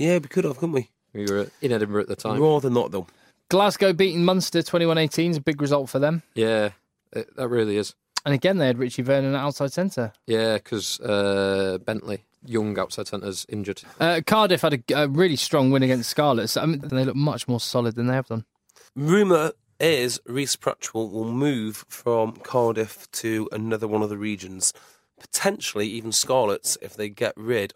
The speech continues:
Speaker 1: of
Speaker 3: Pri-, isn't,
Speaker 2: Priestland.
Speaker 3: isn't
Speaker 1: Priestland.
Speaker 3: Priestland thought to be going to
Speaker 2: To Bath.
Speaker 3: to Bath
Speaker 2: Was,
Speaker 3: as
Speaker 2: was the
Speaker 3: backup?
Speaker 2: rumour, yeah.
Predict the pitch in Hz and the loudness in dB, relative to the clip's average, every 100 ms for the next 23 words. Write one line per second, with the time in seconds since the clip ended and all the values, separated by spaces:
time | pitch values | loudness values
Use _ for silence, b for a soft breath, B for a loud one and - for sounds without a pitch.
0 | - 107 95 90 - - - _ _ - | -4 0 0 -2 -6 -10 -20 _ _ -6
1 | - 143 143 127 110 104 120 160 147 175 | 0 2 2 2 0 -2 -2 -2 2 2
2 | 175 156 147 - 156 - 147 139 143 139 | 2 2 -2 0 -2 -2 -2 0 2 0
3 | 131 - 143 139 135 135 135 113 139 104 | -2 -2 0 0 0 0 0 0 2 0
4 | 131 120 143 113 - - 120 - - 143 | 0 0 0 -2 -14 -6 -6 -6 -6 -6
5 | 104 117 110 127 135 98 98 110 120 | -2 -2 0 2 2 0 -2 -4 -4